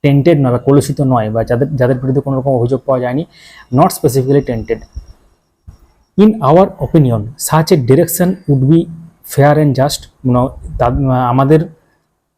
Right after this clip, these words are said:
ওপিনিয়নে এটা কিন্তু ফেয়ার হবে ডিরেকশনটা। "It would allow this candidate to take part in the fresh selection process which should now be initiated to fill the vacancy।" তো শূন্যপদ পূরণের জন্য যে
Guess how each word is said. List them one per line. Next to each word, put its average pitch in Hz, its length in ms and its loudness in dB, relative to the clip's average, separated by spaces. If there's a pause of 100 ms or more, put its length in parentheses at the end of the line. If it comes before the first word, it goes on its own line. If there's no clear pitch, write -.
(560)
ওপিনিয়নে 147 500 2 (600)
এটা 131 160 0
কিন্তু 131 260 -2
ফেয়ার 135 380 0 (680)
হবে 135 300 2
ডিরেকশনটা। 123 520 -2 (920)
"It 190 100 2
would 208 200 4
allow 156 400 2 (220)
this 156 160 4
candidate 139 500 2
to 165 80 2
take 160 280 0 (160)
part 151 220 0
in 151 100 -2
the 143 120 0
fresh 147 280 -2
selection 139 300 -2
process 151 280 -2 (400)
which 180 160 2
should 160 460 -2
now 139 320 0
be 160 260 0
initiated 147 520 0
to 156 80 0
fill 131 340 -2
the 131 100 0
vacancy।" 107 420 -8
তো 120 160 -4
শূন্যপদ 139 500 0
পূরণের 127 280 -2
জন্য 131 380 -4 (1080)
যে 127 220 4